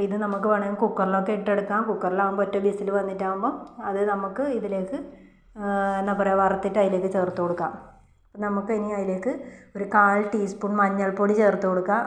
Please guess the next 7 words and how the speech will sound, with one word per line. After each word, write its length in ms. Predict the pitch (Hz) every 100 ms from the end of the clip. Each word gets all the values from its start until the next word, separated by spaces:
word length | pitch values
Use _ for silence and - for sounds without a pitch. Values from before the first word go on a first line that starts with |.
| 196
അതുപോലെ 320 | 190 190 190 190
തന്നെ 260 | 208 196 208 - 196
ഒരു 200 | 190 202 247 220
ടീസ്പൂൺ, 460 | 185 185 190 214 285 - - - 202
ആ, 60 | 202 190 196 196
ഉപ്പും 260 | 196 226 214
കൂടി 180 | 196